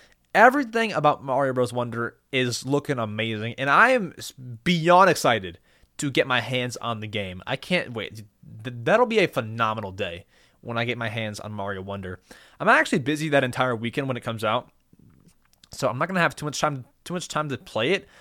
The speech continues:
I'm probably gonna have to, like, play it, like, all day launch day, and then, you know, put it down for the weekend,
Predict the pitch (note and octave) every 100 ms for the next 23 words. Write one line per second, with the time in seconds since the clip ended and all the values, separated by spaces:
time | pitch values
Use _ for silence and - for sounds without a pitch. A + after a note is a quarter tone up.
0 | _ - B2+ B2 C#3 D3 D3 C#3 A#2 -
1 | A2+ A2+ - B2+ B2+ A#2 - _ C3 C3
2 | C3 B2+ B2+ A2+ A#2+ A#2+ D3 D3+ E3 _
3 | _ _ A#2 A#2+ A#2 G2+ A2 G2 A#2+ A2
4 | G#2+ G#2+ G#2 G#2 G2+ G#2+